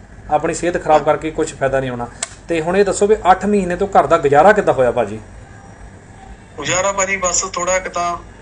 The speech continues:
Speaker 2: ਦੋਸਤ ਹੈਗੇ ਉਹਨਾਂ ਤੋਂ ਬੜੀ ਹੈਲਪ ਕੀਤੀ ਆ।
Speaker 1: ਬੱਚੇ ਕਿੰਨੇ ਤੁਹਾਡੇ?
Speaker 2: ਮੇਰੇ ਬੱਚੇ ਦੋ ਆ ਭਾਜੀ, ਦੋਨੋਂ ਪੜ੍ਹਦੇ ਆ।
Speaker 1: ਦੋਨੇ ਪੜ੍ਹਦੇ, ਤੇ ਫਿਰ ਮਤਲਬ ਇਹ ਮਤਲਬ ਅੱਠ ਮਹੀਨੇ ਮਦਦ ਦੇ ਸਿਰ 'ਤੇ ਰਹੇ, ਮਾੜੀ ਮੋਟੀ ਮਦਦ ਹੋਈ ਕਿ ਵਾਹਵਾ ਹੋਈ ਜਾਂ?
Speaker 2: ਹਾਂ। ਨਹੀਂ, ਨਹੀਂ, ਵਾਹਵਾ ਨਹੀਂ ਭਾਜੀ।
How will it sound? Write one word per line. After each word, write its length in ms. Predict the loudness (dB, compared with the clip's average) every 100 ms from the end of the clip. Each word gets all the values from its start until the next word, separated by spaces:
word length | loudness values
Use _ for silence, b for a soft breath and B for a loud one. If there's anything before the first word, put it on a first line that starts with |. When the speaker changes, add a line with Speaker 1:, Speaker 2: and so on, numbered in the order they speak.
| -20 -20 -18
Speaker 2:
ਦੋਸਤ 360 | -12 -8 -4 -4
ਹੈਗੇ 140 | -4
ਉਹਨਾਂ 180 | -4 -6
ਤੋਂ 180 | -6 -4
ਬੜੀ 260 | -4 -2 -2
ਹੈਲਪ 220 | -4 -10
ਕੀਤੀ 400 | -10 -4 -2 -2
ਆ। 100 | -4 -12 -20 -6
Speaker 1:
ਬੱਚੇ 520 | -2 -2 0 0 0 -2
ਕਿੰਨੇ 220 | -6 -4
ਤੁਹਾਡੇ? 360 | -2 0 -2 -6 -10 -20 -20 -20 -20 -20 -20 -10
Speaker 2:
ਮੇਰੇ 220 | -6 -4
ਬੱਚੇ 240 | -4 -4
ਦੋ 260 | -4 -4 -6
ਆ 40 |
ਭਾਜੀ, 220 | -4 -6 -6
ਦੋਨੋਂ 240 | -8 -6
ਪੜ੍ਹਦੇ 380 | -6 -6 -6 -8
ਆ। 60 | -10 -12
Speaker 1:
ਦੋਨੇ 260 | -6 -4 -2
ਪੜ੍ਹਦੇ, 320 | -2 -2 -2
ਤੇ 180 | -2 -2
ਫਿਰ 380 | 0 2 2 0 -4
ਮਤਲਬ 340 | 0 2 0 -4 0
ਇਹ 200 | 2 2 -2
ਮਤਲਬ 340 | 0 0 -2 -8 0 2
ਅੱਠ 120 | 2
ਮਹੀਨੇ 220 | -2 -4
ਮਦਦ 320 | 0 4 4
ਦੇ 80 | 2
ਸਿਰ 180 | 0 0
'ਤੇ 140 | 0
ਰਹੇ, 220 | 0 0 -4 -2
ਮਾੜੀ 180 | 2 2
ਮੋਟੀ 220 | 0 -2
ਮਦਦ 240 | -2 -2 0
ਹੋਈ 180 | 0
ਕਿ 100 | 0
ਵਾਹਵਾ 280 | 0 2 4
ਹੋਈ 140 | 2 2
ਜਾਂ? 160 | 0
Speaker 2:
ਹਾਂ। 80 | 0 -6 -16 -20 -20 -20 -20 -14 -4
ਨਹੀਂ, 180 | 0 2
ਨਹੀਂ, 100 | 2
ਵਾਹਵਾ 280 | -2 -4 -6
ਨਹੀਂ 120 | -8
ਭਾਜੀ। 220 | -10 -10